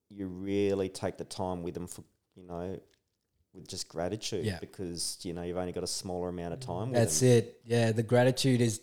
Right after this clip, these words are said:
Speaker 2: like, so, so important now. You know, you, like, every moment is, like,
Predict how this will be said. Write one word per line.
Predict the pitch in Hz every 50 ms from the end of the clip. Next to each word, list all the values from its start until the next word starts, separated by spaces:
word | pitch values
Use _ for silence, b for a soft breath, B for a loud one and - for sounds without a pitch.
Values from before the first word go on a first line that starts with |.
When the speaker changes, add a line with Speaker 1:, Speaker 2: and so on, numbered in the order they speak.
| - -
Speaker 2:
like, | 113 110 110 107 104 - _ _ _ _ _ _ _ _ _ _ _ _ _ _ _ _ _ _
so, | - - - - 135 131 127 131 120 - - - - - - -
so | - - - 135
important | 135 127 127 127 - - 135 127 131 135 139 135 127
now. | 123 120 117
You | 117 117
know, | 123 123
you, | 123 120 123 123 120 107
like, | 113 120 120 113 - -
every | 123 127 123 135 127
moment | 120 120 123 127 131 131 127 127 120
is, | 117 117 110 104
like, | 120 117 113 110 107 - -